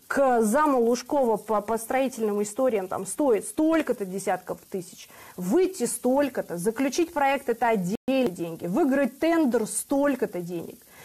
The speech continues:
И потом ты начинаешь задним числом переоформлять какие-то документы липовые абсолютно. И опять же расписываться,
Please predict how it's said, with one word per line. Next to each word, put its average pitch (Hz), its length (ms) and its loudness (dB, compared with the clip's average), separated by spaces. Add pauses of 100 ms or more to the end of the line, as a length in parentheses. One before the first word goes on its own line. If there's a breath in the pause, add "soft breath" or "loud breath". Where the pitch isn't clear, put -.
(160 loud breath)
И 214 100 0
потом 311 360 2
ты 311 80 0
начинаешь 285 640 0
задним 247 440 2
числом 247 440 -2
переоформлять 233 720 0
какие-то 220 400 -6
документы 233 720 0
липовые 208 500 0
абсолютно. 226 540 -4
И 196 80 -2
опять 302 380 0
же 208 100 0
расписываться, 214 840 -4